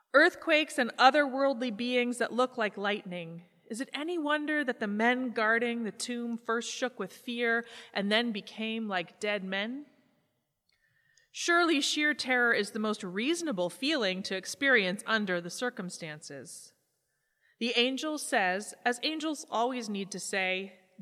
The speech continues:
"Do not be afraid." Fear is a natural but apparently unnecessary thing to feel in the presence of an angel. The earthquake, the appearance of the angel, the stone rolling away from the tomb,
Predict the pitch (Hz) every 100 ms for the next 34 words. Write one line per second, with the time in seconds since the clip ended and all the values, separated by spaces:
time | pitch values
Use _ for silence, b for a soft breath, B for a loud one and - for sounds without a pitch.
0 | - 190 180 190 196 196 - 175 165 -
1 | - - 104 - _ _ _ _ b b
2 | b b _ - 294 302 311 262 240 240
3 | 240 - 269 240 233 214 208 240 240 240
4 | 226 - 226 254 247 247 254 - 233 233
5 | 233 220 208 214 - 233 196 170 165 -
6 | 180 175 - 196 208 202 202 160 165 160
7 | 175 170 151 156 156 _ _ _ _ _
8 | _ _ _ _ _ b b _ 233 254
9 | 262 - 277 247 247 - B B - 233
10 | 226 269 262 254 240 214 220 233 240 240
11 | 233 226 233 - - 202 - 254 247 254
12 | 240 226 233 240 220 208 233 240 226 202
13 | 196 - 254 254 247 262